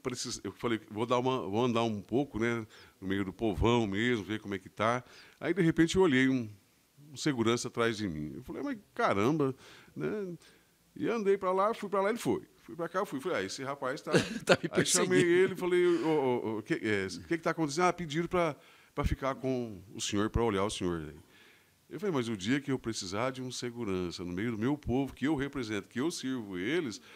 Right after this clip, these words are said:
Speaker 1: aí eu posso desistir, né?" Aí ele
Speaker 2: Já
Speaker 1: falou,
Speaker 2: não tô
Speaker 1: "Não,
Speaker 2: representando mais esse
Speaker 1: mas
Speaker 2: povo.
Speaker 1: eles mandaram." Eu falei, "Mas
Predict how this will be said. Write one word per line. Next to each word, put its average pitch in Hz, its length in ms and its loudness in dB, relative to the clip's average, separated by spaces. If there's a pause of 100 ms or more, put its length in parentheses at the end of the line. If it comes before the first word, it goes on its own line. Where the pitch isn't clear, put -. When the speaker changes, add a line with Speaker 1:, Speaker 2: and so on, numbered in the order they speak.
(140)
Speaker 1:
aí 311 140 -8
eu 214 100 0
posso 113 320 0
desistir, 92 640 -2
né?" 110 220 0 (320)
Aí 107 160 -6
ele 127 100 -6
Speaker 2:
Já 131 120 2
Speaker 1:
falou, 180 140 4
Speaker 2:
não 214 60 4
tô 226 140 6
Speaker 1:
"Não, 160 80 4
Speaker 2:
representando 127 640 2
mais 104 260 0
esse 101 120 0
Speaker 1:
mas 151 220 6
Speaker 2:
povo. 160 120 12
Speaker 1:
eles 185 180 6
mandaram." 131 640 4
Eu 147 80 -2
falei, 185 180 -2
"Mas 208 220 0